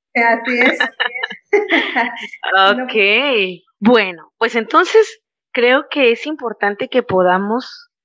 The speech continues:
Speaker 2: mencionar o recalcar que es muy importante que en nuestro plato de comida puedan estar presentes los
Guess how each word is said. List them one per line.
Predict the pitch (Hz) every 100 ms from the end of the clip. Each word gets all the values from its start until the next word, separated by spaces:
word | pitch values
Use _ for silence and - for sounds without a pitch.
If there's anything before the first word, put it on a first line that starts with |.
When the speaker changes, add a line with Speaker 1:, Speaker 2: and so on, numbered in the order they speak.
| -
Speaker 2:
mencionar | 214 208 208 - 214 190 180 175 190 302
o | 330
recalcar | 240 202 - 160 160 - 190 190 254 440 453 _ _ -
que | 226 202 196 196 185 _ -
es | 214 240 339 - _
muy | 226 220 269 330
importante | 349 214 202 190 185 196 196
que | 277
en | 320 285
nuestro | 262 - 220 -
plato | 214 226 247 269
de | 214
comida | - 175 185 262 302 330 359 -
puedan | 214 226 208
estar | 180 - 202 202
presentes | 196 190 - 214 208 208 240 269 - -
los | 180 185 185 -